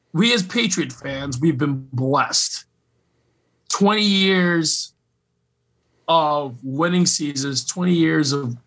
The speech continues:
plus ten wins and just true greatness. And we understand that having less than twenty years is just bad. But I will say, first and foremost,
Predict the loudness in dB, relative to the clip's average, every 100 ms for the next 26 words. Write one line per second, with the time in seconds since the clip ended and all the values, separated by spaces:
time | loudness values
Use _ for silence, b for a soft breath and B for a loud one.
0 | _ -6 -2 0 -2 -2 -2 0 0 2
1 | 2 2 2 0 B B B B B B
2 | 0 0 0 0 0 0 2 2 2 0
3 | -2 -6 -6 -10 _ _ -2 2 2 2
4 | 0 0 -2 -2 0 0 -2 -4 -8 b
5 | b _ -4 0 2 2 2 2 2 0
6 | -4 _ -8 -6 -4 0 0 2 2 2
7 | 2 0 -4 -6 -4 -2 0 -2 -4 -6
8 | -6 -10 -20 _ _ _ 2 2 0 -8
9 | _ _ _ _ _ _ _ _ _ _
10 | _ _ _ _ -20 -6 0 0 2 2
11 | 2 0 -2 -6 _ _ -4 -2 0 -2
12 | -2 -6 -4 -2 -2 -2 -4 -4 -2 0
13 | -2 -4 -8